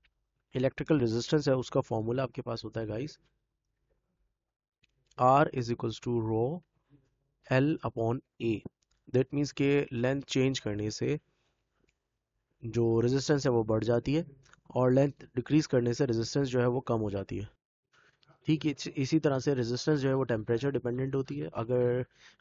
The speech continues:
टेम्परेचर बढ़ जाए, तो रेजिस्टेंस भी बढ़ जाती है, ठीक है। और एरि-, क्रॉस सेक्शनल एरिया बढ़ने से रेजिस्टेंस जो है, वो कम हो जाती है,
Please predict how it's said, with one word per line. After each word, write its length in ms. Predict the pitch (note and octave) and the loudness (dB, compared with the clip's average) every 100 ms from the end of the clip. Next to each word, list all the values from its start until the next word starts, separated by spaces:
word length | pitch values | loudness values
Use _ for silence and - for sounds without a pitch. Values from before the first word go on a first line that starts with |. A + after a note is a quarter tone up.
| - | -10
टेम्परेचर 460 | B2 A#2 B2+ B2 C#3+ | -6 -2 0 2 0
बढ़ 220 | A#2 B2+ | 2 2
जाए, 180 | A#2+ A#2+ | 2 2
तो 120 | C3 | 2
रेजिस्टेंस 500 | A#2+ A2+ A#2+ C#3 B2 | 2 0 -2 -4 -4
भी 120 | B2 | -4
बढ़ 200 | A#2 A2+ | -2 0
जाती 280 | G#2+ G2+ G#2+ | 0 -2 -4
है, 60 | G#2 | -4
ठीक 200 | B2+ D3+ | -4 -4
है। 100 | D3 - - - - - - | -6 -10 -20 -20 -20 -20 -4
और 420 | B2+ C3 C#3 C#3+ | 0 2 2 0
एरि-, 260 | C3 C#3 C3+ | 0 0 0
क्रॉस 200 | C3+ B2+ | 0 0
सेक्शनल 340 | C3+ - E3 | -2 0 0
एरिया 240 | D#3 C#3+ D3 | 2 2 2
बढ़ने 320 | B2+ B2+ C3+ | 2 0 0
से 120 | C3 | 0
रेजिस्टेंस 440 | C#3 A#2 A#2 C#3+ C#3 | -2 -2 -4 -4 -2
जो 120 | B2 | 0
है, 80 | C3 | 0
वो 100 | C#3 | -2
कम 220 | - A2+ | -2 -2
हो 120 | A2 | -2
जाती 260 | G2 G2 | -6 -8
है, 60 | G#2 | -8